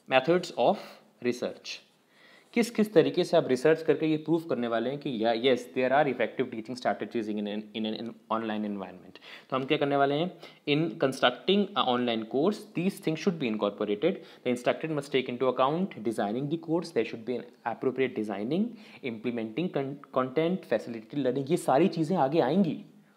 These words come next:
उसका यहाँ पे एक ओवरव्यू दिया जा रहा है, वहाँ डेप्थ में आएंगी, चैप्टर वाइज आएंगी यहाँ पे। पर यहाँ पे बताया जा रहा है कि किस किस चीज़ों से हमने ये सिद्ध किया है, हमने ये प्रूफ किया है, ठीक है? Relevant assignments, course evaluation and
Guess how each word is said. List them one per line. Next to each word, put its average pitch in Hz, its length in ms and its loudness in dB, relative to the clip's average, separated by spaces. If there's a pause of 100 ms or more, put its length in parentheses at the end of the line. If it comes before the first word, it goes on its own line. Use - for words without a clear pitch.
(120)
उसका - 200 -4
यहाँ 147 160 0
पे 190 100 2
एक 180 60 8
ओवरव्यू 147 360 6
दिया 156 140 6
जा 117 100 4
रहा 110 100 4
है, 110 60 -2
वहाँ 147 140 -2
डेप्थ - 240 6
में 208 120 8
आएंगी, 101 320 4
चैप्टर - 600 2
वाइज 165 400 6 (260)
आएंगी 110 280 -2
यहाँ 98 240 -2
पे। 98 100 -6 (280)
पर 139 80 0
यहाँ 127 160 -2
पे 165 100 0
बताया 127 280 2
जा 143 140 2
रहा 143 80 2
है 156 60 0
कि 185 100 0
किस - 220 -4
किस - 200 -6
चीज़ों 139 180 -2
से 147 100 -6
हमने 135 200 -4
ये 160 80 0
सिद्ध 127 280 -4
किया 98 280 -6
है, 95 160 -8
हमने 113 200 -8
ये 123 120 -2
प्रूफ 127 380 -6
किया 98 160 0
है, 95 180 -10 (720)
ठीक 156 140 0
है? - 260 -2 (340)
Relevant 131 380 4
assignments, 147 600 -2
course 139 300 0
evaluation 127 520 0
and 160 120 -2